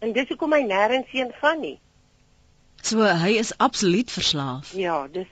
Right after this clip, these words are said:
Speaker 1: erg, hoor.
Speaker 2: Dis so jammer. Hoe
Speaker 1: Ja.
Speaker 2: affekteer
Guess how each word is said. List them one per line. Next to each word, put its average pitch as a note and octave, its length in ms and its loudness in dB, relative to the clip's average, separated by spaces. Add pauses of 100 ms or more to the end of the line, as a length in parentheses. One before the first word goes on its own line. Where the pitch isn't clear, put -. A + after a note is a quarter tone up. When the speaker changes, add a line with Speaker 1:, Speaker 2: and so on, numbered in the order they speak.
Speaker 1:
erg, E3 360 0
hoor. G#3 100 -6
Speaker 2:
Dis G#3+ 380 0
so B3 200 -2
jammer. F3 640 -4 (400)
Hoe C4+ 140 4
Speaker 1:
Ja. - 80 6
Speaker 2:
affekteer F#4+ 320 4